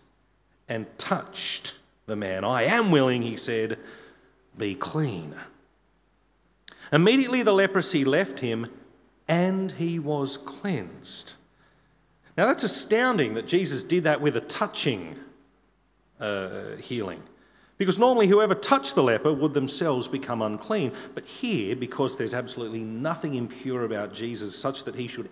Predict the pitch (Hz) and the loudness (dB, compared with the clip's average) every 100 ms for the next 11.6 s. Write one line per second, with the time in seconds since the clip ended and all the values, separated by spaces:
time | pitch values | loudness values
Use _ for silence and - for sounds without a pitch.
0 | - 220 202 80 73 - - _ _ _ | -10 -8 -6 -6 -8 -16 -20 _ _ _
1 | - 131 127 180 160 - 147 139 127 - | -6 -4 -2 -2 -2 0 2 2 0 -4
2 | 120 110 120 120 117 113 - - _ _ | -6 -6 -4 0 0 -2 -10 -18 _ _
3 | _ - 113 107 135 170 110 85 - - | _ -8 -6 -2 0 0 -2 -6 -10 -20
4 | _ _ _ _ _ - 175 190 175 147 | _ _ _ _ _ -10 -4 -2 0 0
5 | 135 120 117 113 - 113 123 107 107 101 | -2 -2 -4 -6 -8 -8 -6 -4 -4 -6
6 | 101 - 202 - 92 - - - _ _ | -6 -2 -2 -2 -8 -8 -14 -18 _ _
7 | _ _ _ _ _ _ _ _ _ _ | _ _ _ _ _ _ _ _ _ _
8 | _ _ _ _ _ _ _ _ 117 120 | _ _ _ _ _ _ _ _ -4 -2
9 | 120 117 110 - - - _ _ _ _ | 0 0 -2 -4 -6 -10 _ _ _ _
10 | _ _ _ _ - 107 - 120 107 95 | _ _ _ _ -10 -8 -4 -4 -4 -6
11 | 139 139 - - - | -4 -4 -6 -10 -10